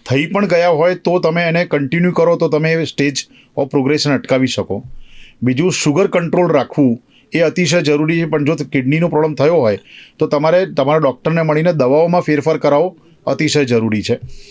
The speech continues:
અને ત્રીજી વસ્તુ, કિડનીનો પ્રોબ્લેમ થયો છે એવું ડૉક્ટર કહે તો ડર્યા વિના કિડનીના ડૉક્ટરને મળીને એના પ્રોગ્રેશનને બી તમે અટકાવી શકો છો, એને કહેલા વસ્તુ તમે ફોલો કરો તો.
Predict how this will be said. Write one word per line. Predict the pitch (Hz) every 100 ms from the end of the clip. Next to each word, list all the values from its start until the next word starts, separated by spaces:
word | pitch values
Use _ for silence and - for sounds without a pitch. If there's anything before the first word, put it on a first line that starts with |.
| - - -
અને | 156
ત્રીજી | - 151 190
વસ્તુ, | 180 165 180 202 - -
કિડનીનો | 139 143 185 196
પ્રોબ્લેમ | 156 175 180
થયો | 160 175
છે | 165
એવું | 180
ડૉક્ટર | 147 131 175 165
કહે | 175 131 - - - -
તો | 175
ડર્યા | 160 160 165
વિના | 180 170 185 226 185 - -
કિડનીના | 139 165 175
ડૉક્ટરને | 170 - - 175 180
મળીને | 156 160 165 135 - _ - _ - -
એના | 143 180 175 - -
પ્રોગ્રેશનને | 143 139 196 196 190 202
બી | 190
તમે | 196 165
અટકાવી | 151 120 151 156
શકો | 139 135 160
છો, | 156 202 202 _ -
એને | 131 165
કહેલા | 165 151 156
વસ્તુ | 156 127 156
તમે | 156 156
ફોલો | 139 123 156
કરો | 147 131 151 _ -
તો. | 110